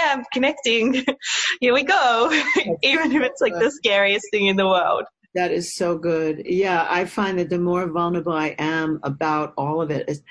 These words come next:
Speaker 2: like, I'm really uncovering, I'm down to some, in myself, in terms of shame, I'm down to some really primal layers. Like, I call it, um, sexual bl-,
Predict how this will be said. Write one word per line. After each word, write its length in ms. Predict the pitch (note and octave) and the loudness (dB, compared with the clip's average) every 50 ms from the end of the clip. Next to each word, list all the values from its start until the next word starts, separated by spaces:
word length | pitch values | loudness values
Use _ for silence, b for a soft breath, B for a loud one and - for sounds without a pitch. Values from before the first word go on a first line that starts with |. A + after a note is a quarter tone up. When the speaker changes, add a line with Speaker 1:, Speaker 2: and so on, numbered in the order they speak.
| B B B B B - | B B B B B -2
Speaker 2:
like, 160 | F3 E3+ E3 | -2 0 0
I'm 160 | F3+ F#3 G3 G#3 | 0 0 2 2
really 220 | G#3 G3+ G3 F#3 | 2 2 0 0
uncovering, 600 | - - E3 E3 D#3+ D#3 - E3 E3 D#3 E3+ - - | -2 -2 -2 -2 -2 -2 -2 -2 -2 -2 -2 -2 -2
I'm 180 | D#3+ F3 F3+ | -2 -2 0
down 300 | F3 F#3+ F#3 F3+ F#3 F#3 | 0 0 0 0 0 -2
to 100 | E3+ E3+ E3 | -2 -4 -4
some, 520 | - F#3+ E3 D#3+ D#3 D#3 D3+ D3 D3+ D3 - _ _ _ _ _ _ _ _ _ _ _ _ _ _ _ _ _ _ _ _ _ _ _ | -2 -2 -2 0 0 0 0 -2 -4 -6 -12 _ _ _ _ _ _ _ _ _ _ _ _ _ _ _ _ _ _ _ _ _ _ _
in 160 | - F#3+ G3 F#3+ | -2 0 0 2
myself, 720 | F3+ F3 E3 D3+ - - G#3 G3 F3 D#3 D#3 D#3 D3+ - | 2 0 0 0 0 0 0 2 2 0 0 -2 -2 -4
in 80 | E3+ D3+ | -4 -2
terms 280 | E3 F3+ E3+ E3 D#3 D3 | -2 -2 -2 -2 -2 -2
of 80 | D3 C#3+ | -4 -2
shame, 300 | - - F3+ E3+ D#3+ D#3 | -2 -2 0 0 0 0
I'm 140 | D#3 D#3 | 0 0
down 280 | D3+ E3 D#3+ D#3 D#3+ D#3 | 0 0 0 0 0 -2
to 80 | D#3+ D#3+ | -2 -4
some 600 | D3+ - F3 E3 D#3 D3+ D3+ D3+ D3 D3 D3 D3 - | -4 -2 -2 -2 0 0 0 0 0 0 -2 -2 -4
really 520 | D3+ C#3+ D3 D#3+ E3+ E3 D#3+ D#3 D#3+ D#3 C#3 | -2 0 0 2 2 2 2 2 2 0 -2
primal 680 | - - - - D#3 D#3 D#3+ D#3+ D#3+ D#3 D3+ D3 C#3+ D3 | -4 -8 -6 -2 0 0 0 0 0 0 0 0 0 0
layers. 480 | D3 D3 D3 D3 C#3+ B2+ C3+ C3+ - | 0 0 0 0 0 0 -2 -2 -2
Like, 200 | D3 C#3+ C#3 C3+ D3 | -2 -2 0 0 0
I 180 | D3+ D3+ D#3 | 0 0 0
call 320 | D3+ - F3+ E3 D#3+ D#3 D#3 | -2 -2 -2 0 0 2 2
it, 220 | D3 C3 - - - | 0 0 -2 -2 -2
um, 440 | C#3+ C#3 C3+ C3+ C3 C3+ C3+ C3 - _ _ _ B B B B B B B B B _ - | 0 0 0 0 0 0 -2 -4 -6 _ _ _ B B B B B B B B B _ -8
sexual 560 | - - F#3 F3 E3+ E3 - - F3+ F3 D#3+ | -4 -2 0 0 0 -2 -2 0 0 0 0
bl-, 260 | D3 C#3+ D3+ D3+ | 0 -2 -4 -4